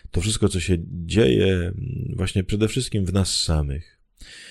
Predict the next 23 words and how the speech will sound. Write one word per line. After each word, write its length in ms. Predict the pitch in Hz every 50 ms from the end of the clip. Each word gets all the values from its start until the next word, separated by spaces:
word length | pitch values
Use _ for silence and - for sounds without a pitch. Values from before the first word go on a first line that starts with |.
| - _ -
Spraw, 280 | - - 123 131 127
żebyśmy 320 | 120 107 104 101 98 101 98
mieli 200 | 98 90 85 80
czyste 360 | - - 95 - - 87 80
wnętrza, 600 | 76 80 85 80 78 76 - - - 76 73 78
takie 220 | - - - 82 78
wnętrza, 720 | 76 82 82 78 71 - 82 82 80 78 78 85 82 - - -
które 360 | - - - 78 80 78 76
nie 180 | 82 85 95 95
przypisują 580 | - - - - 85 78 - 92 87 85 85
zła, 420 | 80 78 76 78 76 76 76 76 - - _ - - - - - - -
które 200 | - - 87 85
nie 120 | 85 87 80
pastwią 460 | - 87 80 - - - 85 82 78
się 140 | - - 78
nad 200 | 76 78 78 -
innymi, 440 | 80 80 80 82 82 82 85 82 -
które 240 | - - 76 78
potrafią 520 | - - - - 76 76 73 80 78 73 -
oddawać 520 | - 80 85 82 87 85 82 85 80 -
Tobie 300 | - 82 78 78 80 78
w 20 | 78
ręce, 520 | 78 78 76 73 73 - 73 73 73